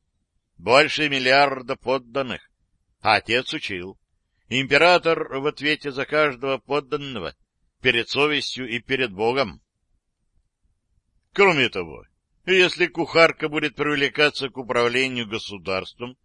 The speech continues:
то кто же куховарить, простите, будет? Его сын, цесаревич Николай,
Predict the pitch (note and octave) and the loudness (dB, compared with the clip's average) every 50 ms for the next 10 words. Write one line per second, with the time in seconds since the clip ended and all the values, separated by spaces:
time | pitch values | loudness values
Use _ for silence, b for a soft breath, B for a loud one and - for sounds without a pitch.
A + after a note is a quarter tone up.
0 | _ _ _ _ _ _ _ _ - - F2+ - - - G2+ G#2 G2+ F2+ A#2 A#2 | _ _ _ _ _ _ _ _ -10 -8 -8 -8 -8 -6 -4 -4 -2 -2 -2 -4
1 | G#2 _ - B2 - C3+ D#3 E3+ G3 A3+ A3+ G#3+ E3+ A#2+ - _ _ _ _ _ | -4 _ -12 -8 -2 -2 0 4 6 6 6 6 4 0 -8 _ _ _ _ _
2 | _ - B2 C3+ A#2+ - - - A#2+ G#2+ E2+ A#2+ B2 A#2+ A#2+ A#2 G2 D2+ D2 - | _ -8 -6 -6 -6 -6 -8 -12 -14 -10 -6 -6 -6 -6 -6 -10 -10 -12 -14 -18
3 | _ _ _ _ _ _ _ _ _ _ _ _ _ _ _ _ _ _ _ - | _ _ _ _ _ _ _ _ _ _ _ _ _ _ _ _ _ _ _ 0
4 | F3+ G#3+ A3 A3 G3+ - - G3 F3+ B2 G2+ F2+ _ _ _ _ _ _ - - | 2 4 6 6 4 4 2 0 0 -2 -2 -8 _ _ _ _ _ _ -4 -2
5 | D3 C3+ B2+ F#3 F#3 D#3+ C3+ B2 A2+ - A2+ C3+ C#3 A#2 D3+ D3+ C3+ G2+ D2+ C2 | 0 2 2 2 2 2 2 0 0 -4 -6 -8 -6 -4 -2 0 0 0 -2 -6
6 | - | -10